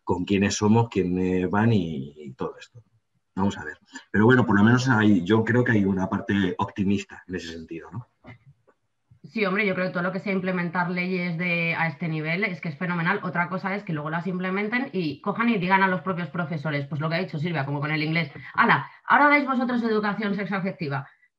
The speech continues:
Speaker 2: Al profesor de biología me lo imagino yo diciendo, "Claro que sí, mm, pene, vagina", o sea, <laughs> que dices que es que no son gente que está formada realmente para, o sea, que si lo tienen que hacer los profes, genial, pero que les van a tener que dar formaciones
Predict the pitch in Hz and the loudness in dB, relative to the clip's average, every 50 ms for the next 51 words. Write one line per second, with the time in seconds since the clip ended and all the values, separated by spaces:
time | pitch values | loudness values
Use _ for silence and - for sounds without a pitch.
0 | _ - 147 151 143 135 151 139 135 131 143 147 156 160 165 170 165 165 - 196 | _ -6 -6 -4 -4 -4 -6 -6 -4 -4 -4 -4 -2 -2 -2 -2 -2 -2 -2 -2
1 | 190 165 147 147 143 139 135 151 156 156 160 175 190 190 185 - 160 139 139 139 | -2 0 0 -2 -2 -2 -2 -2 -4 -2 -2 -2 -2 -2 -4 -6 -4 -2 -2 -2
2 | 135 - - - 156 147 131 131 135 196 196 156 - _ _ - 147 147 143 139 | -2 -4 -4 -4 -4 -4 -4 -6 -4 -4 -6 -6 -6 _ _ -8 -6 -4 -4 -4
3 | 139 - _ _ _ _ _ _ _ - 214 196 147 131 135 - _ _ _ 170 | -6 -8 _ _ _ _ _ _ _ -2 0 0 0 -2 -6 -10 _ _ _ -8
4 | 151 139 - 214 175 143 - 151 - 160 139 123 - 165 185 185 165 202 180 160 | -8 -6 -4 -4 -4 -4 -6 -8 -8 -8 -8 -8 -4 -2 0 2 2 2 0 0
5 | - 135 139 147 147 139 196 180 202 233 240 247 196 - 214 175 170 156 147 - | -2 -4 -4 -6 -4 -2 0 0 0 2 2 0 0 0 0 0 0 -2 0 -2
6 | 160 147 - 156 156 170 170 165 160 160 165 156 156 160 165 156 160 156 143 139 | -2 -2 -2 -4 -2 0 0 2 2 2 0 0 0 0 -2 0 -2 -2 -4 -6
7 | - _ _ _ _ _ _ _ - - 165 160 151 - - - _ _ _ - | -10 _ _ _ _ _ _ _ 0 2 4 4 2 2 -2 -10 _ _ _ -2
8 | 175 160 185 - 202 185 185 175 180 185 208 214 226 196 226 226 226 214 - 247 | 0 0 0 0 0 0 0 0 0 0 2 2 0 0 0 -2 -2 0 0 0
9 | 262 277 311 311 - - - - 175 160 185 190 180 175 - 170 165 139 156 151 | 0 2 0 -2 -4 -8 -4 -2 -2 0 2 0 0 -2 -4 -6 -4 -4 -4 -4
10 | 139 151 156 170 170 185 180 175 175 175 190 185 175 175 - 190 175 170 170 170 | -2 -2 -2 -2 -2 -2 -2 -2 -4 -2 -2 -2 -2 -2 -2 -4 -2 0 -2 -2
11 | 165 180 180 180 185 190 202 214 208 | -2 -2 -2 0 2 2 2 0 -2